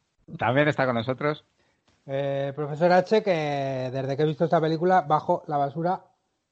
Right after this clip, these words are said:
Speaker 2: intimidado, acojonado, ¿eh? O sea, acojonado, pensando que van a venir una banda random,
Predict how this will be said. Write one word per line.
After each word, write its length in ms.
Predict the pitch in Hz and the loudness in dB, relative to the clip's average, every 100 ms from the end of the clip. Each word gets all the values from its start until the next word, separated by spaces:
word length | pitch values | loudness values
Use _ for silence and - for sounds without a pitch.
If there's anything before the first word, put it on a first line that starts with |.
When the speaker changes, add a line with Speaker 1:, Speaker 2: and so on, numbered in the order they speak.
| - | -10
Speaker 2:
intimidado, 760 | 160 131 139 147 143 160 151 | -8 -8 -4 -2 2 2 2
acojonado, 640 | 143 135 135 151 175 151 127 | 0 0 0 2 2 2 0
¿eh? 80 | - _ _ | -12 _ _
O 20 | |
sea, 120 | 156 | -4
acojonado, 640 | 135 139 131 151 180 113 - | -2 0 -2 0 -2 -2 -8
pensando 380 | 127 120 147 147 | -10 -4 -2 0
que 80 | 151 | 4
van 280 | 151 151 | 4 2
a 80 | 151 | 0
venir 400 | 147 147 156 135 _ _ _ _ | -2 -2 -4 -6 _ _ _ _
una 200 | 156 151 | -4 2
banda 640 | 147 156 - 165 165 180 - _ _ _ _ - | 4 4 2 0 4 4 0 _ _ _ _ -14
random, 560 | 143 160 190 175 208 | 0 4 4 4 0